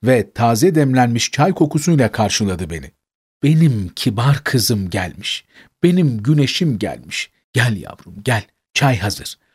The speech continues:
Önce güzelce kahvaltını yap. Yine kaşık kadar kalmışsın. Hiç bakmıyorsun kendine, hiç."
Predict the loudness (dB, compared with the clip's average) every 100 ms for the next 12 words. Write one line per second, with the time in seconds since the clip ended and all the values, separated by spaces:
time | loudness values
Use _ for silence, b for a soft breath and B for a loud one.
0 | _ -6 -2 -2 -2 -2 2 2 2 -2
1 | 0 0 0 0 -2 -4 -4 -4 -8 _
2 | _ _ -4 -2 0 0 -2 0 -2 0
3 | -2 -4 -6 -4 -4 -4 -8 -14 _ _
4 | -2 0 0 0 0 0 0 2 2 0
5 | -4 -4 -4 -4 -6 -10 -12 0 0 0
6 | -6 -8